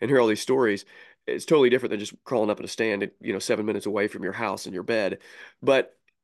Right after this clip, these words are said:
you're already passing this on to your kids. Why is it? I mean, it, it seems like, you know, this is just, you know, hunting. Once you get into it, you just love it. I've shot a bear in Minnesota. I've went pig hunting and, uh, down in Texas and got turkey and deer and just love every aspect of it.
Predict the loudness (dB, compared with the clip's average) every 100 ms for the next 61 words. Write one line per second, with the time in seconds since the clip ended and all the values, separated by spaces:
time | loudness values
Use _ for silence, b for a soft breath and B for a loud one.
0 | -4 2 4 4 2 -2 -4 -4 -2 -2
1 | -4 -6 -6 -2 -2 -2 -10 -6 -2 0
2 | 0 0 -2 -2 -2 -2 -2 -4 -4 -4
3 | -2 -4 -6 -10 -2 -2 -2 -6 -6 -6
4 | -6 -4 0 2 2 0 -4 -12 -6 2
5 | 2 2 -2 -2 -6 -6 -2 0 0 -4
6 | -4 -4 -4 0 0 0 -2 -4 -2 0
7 | 0 -6 B B -10 -6 -2 -2 0 -2
8 | 0 2 0 -2 -4 -2 0 -2 -4 B
9 | B B B -2 0 -2 0 0 2 -2
10 | -2 -4 -4 -4 -4 -6 -4 -2 -2 -4
11 | -10 -6 -6 -2 -2 0 0 0 -2 -8
12 | _ _ _ _ -20 -2 0 2 0 -4
13 | -6 -2 -2 -2 -2 -2 -4 -6 -8 -6
14 | -6 -6